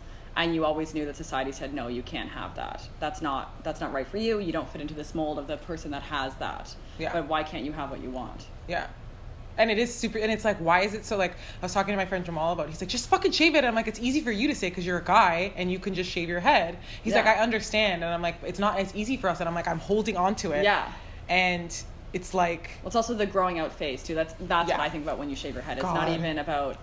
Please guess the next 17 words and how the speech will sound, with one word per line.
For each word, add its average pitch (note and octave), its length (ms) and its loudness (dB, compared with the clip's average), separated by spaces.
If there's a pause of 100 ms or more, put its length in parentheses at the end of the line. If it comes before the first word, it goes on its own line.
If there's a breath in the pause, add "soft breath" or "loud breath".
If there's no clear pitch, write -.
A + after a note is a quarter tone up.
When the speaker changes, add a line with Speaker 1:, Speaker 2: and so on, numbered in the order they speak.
(280 loud breath)
Speaker 1:
like, D#3+ 260 -2
having D3+ 320 -2
a - 20 -6
shaved D3+ 220 -6
head D3 140 -4 (120)
beautiful, D#3 640 -4
but D#3+ 80 -10
the, E3 100 -2 (520)
the F3 100 0
day F3+ 180 4
you F3 100 -4
decide C#3+ 440 -2
that C#3 100 -6
you D#3 100 -4
want C3 180 -4
longer C#3+ 240 -4
hair, F3 500 -2